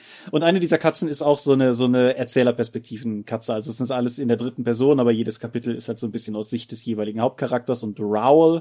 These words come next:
ist eine, eine dieser Katzen, aus deren Sicht halt dann auch geschildert wird.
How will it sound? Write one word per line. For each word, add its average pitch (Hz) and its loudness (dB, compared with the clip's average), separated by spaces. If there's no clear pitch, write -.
ist 131 0
eine, 120 4
eine 110 -2
dieser 110 -4
Katzen, 113 -6
aus - -12
deren 151 -6
Sicht 113 -12
halt 101 -16
dann 135 2
auch 180 2
geschildert 107 -6
wird. - -20